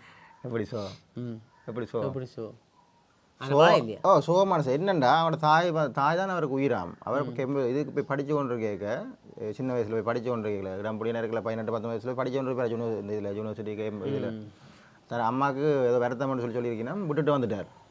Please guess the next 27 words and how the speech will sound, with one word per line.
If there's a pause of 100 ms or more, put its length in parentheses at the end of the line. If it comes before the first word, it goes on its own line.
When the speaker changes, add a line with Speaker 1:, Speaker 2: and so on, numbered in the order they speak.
Speaker 1:
அப்போ
வரைக்கும்
அவருக்கு
வந்து
என்னன்னு
சொன்னா,
அந்த
தாய்
தவிர
உலகத்துல
தன்
தா-,
தாயை
விட்டா
Speaker 2:
உலகம்தான்.
Speaker 1:
உலகம்,
Speaker 2:
அதான்
Speaker 1:
அதான்
Speaker 2:
உலகம்.
Speaker 1:
தாய்.
Speaker 2:
ம். (280)
Speaker 1:
அந்த
உலகம்
Speaker 2:
வேற
ஒண்ணும்
இல்லை.
Speaker 1:
ஓ,